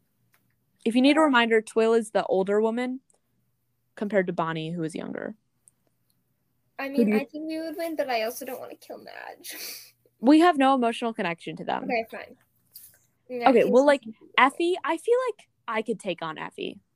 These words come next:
Speaker 1: I feel like I would try to attack Effie. I feel like
Speaker 2: Or
Speaker 1: so
Speaker 2: Hannah would, <laughs> like, I don't
Speaker 1: Yeah.
Speaker 2: know.
Speaker 1: But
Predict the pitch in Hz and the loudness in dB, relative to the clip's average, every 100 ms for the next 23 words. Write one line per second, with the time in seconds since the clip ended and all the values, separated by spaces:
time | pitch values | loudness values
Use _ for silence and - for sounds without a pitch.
0 | _ _ _ _ _ _ _ - - - | _ _ _ _ _ _ _ -20 -20 -20
1 | - _ _ _ _ 226 262 269 - 226 | -20 _ _ _ _ 0 2 2 4 4
2 | 277 - 339 330 330 320 277 277 185 190 | 4 2 4 4 2 0 -6 -4 -6 -6
3 | 156 180 - _ _ _ _ _ _ _ | -8 -10 -14 _ _ _ _ _ _ _
4 | _ _ _ - 233 240 269 285 285 _ | _ _ _ -4 -4 -2 -2 -2 -4 _
5 | _ _ _ - 240 254 254 196 226 226 | _ _ _ -4 -2 0 -2 -2 0 2
6 | 277 294 302 311 - 294 269 262 - - | 4 4 2 -2 -8 -6 -6 -6 -12 -20
7 | _ _ _ _ _ _ - 214 180 - | _ _ _ _ _ _ 0 4 6 4
8 | - - | -6 -16